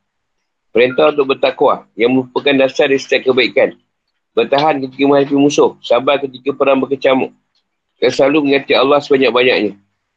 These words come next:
Selain itu juga, terdapat aturan lain tidak boleh berdebat rasul dalam sesuatu yang sudah jelas kebenarannya.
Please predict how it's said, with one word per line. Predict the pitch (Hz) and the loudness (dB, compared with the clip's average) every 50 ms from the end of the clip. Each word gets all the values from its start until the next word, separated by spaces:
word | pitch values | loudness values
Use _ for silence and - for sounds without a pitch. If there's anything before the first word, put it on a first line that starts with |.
| _ _ _ _ _ _ _ _ _ _ _ _ _ - | _ _ _ _ _ _ _ _ _ _ _ _ _ -2
Selain | - 127 135 135 135 | 0 0 0 0 -2
itu | 139 | -2
juga, | 139 147 147 180 180 | -2 0 0 0 0
terdapat | 165 165 151 147 147 139 127 | 2 0 0 2 0 -2 0
aturan | 139 143 143 143 | 2 2 2 2
lain | 143 151 170 185 180 | 2 2 2 0 0
tidak | 160 156 143 - 123 | -4 -4 -2 -2 0
boleh | 135 151 160 175 165 | 0 0 0 0 0
berdebat | 156 151 143 147 135 147 135 135 139 | 0 0 -2 0 0 0 0 0 -2
rasul | 139 - 190 185 180 | -2 2 0 2 2
dalam | 160 151 147 | 2 0 0
sesuatu | 147 - 147 147 143 - 160 | 0 0 0 0 0 -2 -2
yang | 160 156 151 | 0 0 0
sudah | - 156 147 | 0 -2 0
jelas | 143 156 160 156 156 | 2 2 0 0 0
kebenarannya. | - 143 135 143 143 143 139 131 113 98 87 | -4 -8 -6 -2 0 0 2 0 0 -2 -6